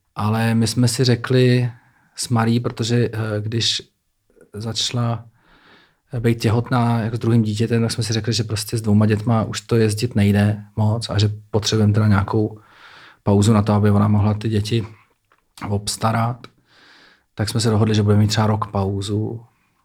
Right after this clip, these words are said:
a že já mezi tím něco budu dělat. Měl jsem rozpracovaný ten projekt s Martinem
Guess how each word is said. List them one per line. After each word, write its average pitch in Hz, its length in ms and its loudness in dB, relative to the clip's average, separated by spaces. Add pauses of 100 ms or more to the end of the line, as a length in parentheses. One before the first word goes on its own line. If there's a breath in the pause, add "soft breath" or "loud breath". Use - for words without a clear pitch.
(200)
a 107 60 -6
že 104 100 0
já 110 100 2
mezi 107 200 0
tím 107 120 -6
něco 107 180 -4
budu 110 140 -4
dělat. 95 200 -2
Měl 104 160 -2
jsem 110 120 -4
rozpracovaný 104 680 0
ten 107 160 -4
projekt 104 280 -2
s - 120 -8
Martinem 117 760 0